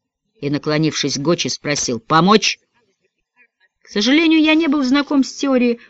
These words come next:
рукопашного боя Шугара Робинсона. Подо мной был только ракета, а позади только безжалостный преследователь Гордо. Когда ракета внезапно повернула на лесную тропинку, я с ужасом понял,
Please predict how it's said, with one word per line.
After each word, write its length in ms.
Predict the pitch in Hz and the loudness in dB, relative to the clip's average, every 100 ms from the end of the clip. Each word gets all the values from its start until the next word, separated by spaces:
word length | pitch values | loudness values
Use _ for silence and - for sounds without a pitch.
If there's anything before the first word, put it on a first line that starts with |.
| _ | _
рукопашного 680 | - 233 247 233 226 220 220 | -2 0 0 0 -2 0 0
боя 260 | 208 208 180 | 2 2 0
Шугара 420 | - 196 175 202 | 0 -2 0 0
Робинсона. 580 | 180 135 113 - 107 101 _ _ _ _ _ _ | 0 -2 -4 -6 -8 -10 _ _ _ _ _ _
Подо 200 | 156 175 | -6 0
мной 180 | 226 269 | 2 4
был 140 | 247 247 | 2 2
только 260 | 277 - | -2 2
ракета, 540 | 285 277 339 277 131 117 _ _ _ _ _ _ _ _ | 2 2 2 0 -2 -14 _ _ _ _ _ _ _ _
а 120 | 151 | -10
позади 340 | 156 170 190 208 | -4 2 4 2
только 440 | - - 262 - | 0 2 2 0
безжалостный 720 | 147 156 - 185 185 - 139 | -2 -2 0 2 0 -2 -6
преследователь 880 | 123 135 - 127 127 120 113 - 110 _ _ _ _ _ - | -6 -6 -6 -4 -4 -4 -8 -10 -14 _ _ _ _ _ -12
Гордо. 540 | 120 127 110 98 - _ _ _ _ _ _ _ _ _ | -8 -6 -8 -10 -12 _ _ _ _ _ _ _ _ _
Когда 260 | 170 185 190 | -4 0 2
ракета 340 | 190 208 190 | 2 0 0
внезапно 460 | 190 180 190 185 170 | 0 2 0 -2 -4
повернула 440 | 185 180 185 175 | 0 0 0 0
на 80 | 175 | 0
лесную 340 | 175 - 180 | -2 -2 -4
тропинку, 480 | 170 175 196 190 175 | -2 -4 -2 -2 -2
я 160 | 170 180 | 0 -2
с 160 | - - | -4 -2
ужасом 480 | 294 233 214 202 196 | 0 2 2 2 0
понял, 440 | 180 175 156 135 | 2 2 2 -2